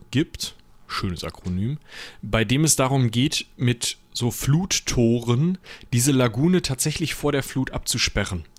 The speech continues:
Das waren, können wir vielleicht in der, in der zweiten Hälfte am Ende nochmal drüber reden, das war ein riesen Korruptionsskandal und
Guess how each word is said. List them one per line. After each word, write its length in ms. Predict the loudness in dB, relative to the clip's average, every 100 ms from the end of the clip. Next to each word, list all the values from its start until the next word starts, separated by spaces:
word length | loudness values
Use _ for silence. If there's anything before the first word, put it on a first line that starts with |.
| -18 -16 -4
Das 200 | -2 2
waren, 380 | 2 2 0 -6 -20 -20 -16 -4
können 180 | 0
wir 180 | 2 2
vielleicht 380 | 2 0 0 0
in 120 | 0
der, 200 | 2 2
in 100 | 0
der 100 | -2
zweiten 320 | 0 -2 0
Hälfte 320 | 0 0 0 -2
am 100 | 0
Ende 220 | 0 0
nochmal 220 | 0 -2
drüber 280 | -2 -2 -2
reden, 240 | -2 -2 -6 -16 -12 -2
das 220 | 0 0
war 180 | -2 0
ein 240 | 0 2
riesen 1080 | 2 2 2 0 0 -2 0 2 4 2 0
Korruptionsskandal 1200 | -2 -2 0 2 2 2 0 2 2 4 2 0 -4 -20 _
und 300 | 2 2 2